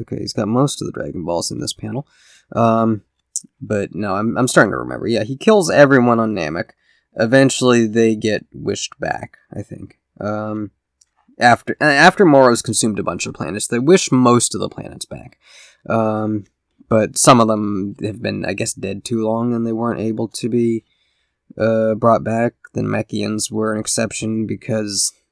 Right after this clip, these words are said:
they're just, you know, so resilient as a species that, um, their bodies hadn't deteriorated, so their souls could be returned to their bodies or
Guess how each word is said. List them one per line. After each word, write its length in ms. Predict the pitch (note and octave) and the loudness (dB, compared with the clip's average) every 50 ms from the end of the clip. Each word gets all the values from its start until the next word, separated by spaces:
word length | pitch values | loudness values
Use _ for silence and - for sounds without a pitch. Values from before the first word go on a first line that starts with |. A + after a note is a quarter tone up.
| _ _ | _ _
they're 120 | - A2+ A2+ | -8 -8 -6
just, 380 | - A2 A2 - - - - - | -6 -6 -4 -4 -4 -4 -6 -8
you 180 | - F2+ G2 G2+ | -8 -8 -6 -4
know, 200 | F#2 F2+ F#2 F#2+ | -4 -4 -4 -4
so 420 | - - - - - - A2 A2 | -2 -2 0 0 0 0 -2 -2
resilient 720 | G#2+ G#2 G2+ F#2+ F#2+ - G2 F#2+ G2+ G#2+ A2 A2 A2+ A2 - | -2 -4 -6 -8 -8 -8 -6 -6 -4 -4 -4 -4 -4 -4 -4
as 160 | A#2 A2 G#2+ | -4 -4 -2
a 60 | A2 | -4
species 640 | - - - A2+ A2 - - - A#2 A#2 A2+ G#2+ - | -4 -4 -2 -4 -4 -4 -4 -4 -2 -2 -2 -2 -4
that, 240 | - A#2 A2+ G2+ - _ _ _ _ _ _ _ _ _ _ _ - | -4 -4 -4 -6 -6 _ _ _ _ _ _ _ _ _ _ _ -8
um, 540 | - G#2 G2+ G2 F#2 F#2+ G2 F#2+ G#2 G2 _ _ _ _ _ _ _ _ _ _ _ _ - | -6 -4 -4 -2 -2 -2 -4 -6 -8 -10 _ _ _ _ _ _ _ _ _ _ _ _ -10
their 220 | - - A2 G#2+ | -4 0 0 0
bodies 460 | G2 G#2 G#2 G2 G2+ F#2+ G2 - - | 0 0 0 0 0 -2 -2 -2 -2
hadn't 320 | - A2+ G#2+ A2 A2 F#2+ G2+ | -2 -2 -4 -2 -4 -4 -6
deteriorated, 840 | G#2 - A#2+ A2+ A2+ A2 A2 A2 G#2+ A2 A2 A2+ A2+ A#2+ B2 A#2 | -6 -6 -4 -4 -2 -2 -2 -4 -4 -4 -4 -2 -2 -2 -2 -2
so 500 | - - - - F#2 E2 D#2+ E2+ F2+ F2+ | -2 -2 -2 0 0 0 0 -2 -2 -4
their 180 | D#2+ - F#2+ F#2+ | -4 -4 -4 -4
souls 360 | - - G2+ G2 F#2+ G2+ - | -4 -4 -4 -2 -4 -4 -6
could 140 | - - G2+ | -6 -8 -8
be 100 | G#2 G#2 | -8 -8
returned 380 | G#2 G#2 - A#2 A2 G#2+ G#2+ G#2+ | -8 -8 -8 -8 -8 -6 -6 -6
to 60 | G#2+ | -6
their 120 | A2 G#2+ | -6 -4
bodies 460 | A2 A2 A2 A2 A2+ A2+ A2+ G#2+ - | -2 -2 -2 -2 -4 -4 -4 -6 -4
or 160 | A2 A2 G#2+ | -6 -6 -6